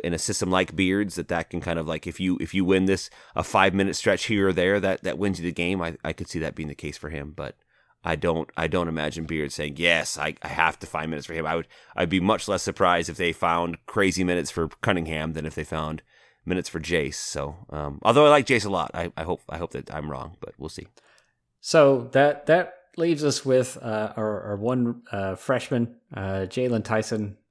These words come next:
Speaker 2: He, he is the, uh, the new guy on the block who I do not know shit about. Tim, what, what do you know about him, uh, briefly? Because this is, we're trying to make this podcast shorter than
Speaker 1: <laughs>
Speaker 2: Dune, if we can help it. So,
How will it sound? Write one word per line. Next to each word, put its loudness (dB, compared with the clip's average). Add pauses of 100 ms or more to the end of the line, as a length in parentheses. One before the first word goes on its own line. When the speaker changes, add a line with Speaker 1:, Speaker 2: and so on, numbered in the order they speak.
(120)
Speaker 2:
He, -10
he -4
is 0
the, -2
uh, -6 (640)
the 0
new 4
guy 6
on 4
the 2
block 4 (200)
who -2 (100)
I -2
do 0
not -2
know -4
shit -4
about. -8
Tim, -2 (100)
what, 0
what -2
do 0
you -2
know 2
about 2
him, -2 (100)
uh, -6
briefly? 0
Because -4
this -2
is, -6 (140)
we're -2
trying 2
to 4
make 2
this -2
podcast 0
shorter 6
than 2
Speaker 1:
<laughs> -2
Speaker 2:
Dune, 2 (140)
if -8
we 0
can -4
help 0
it. -2
So, -2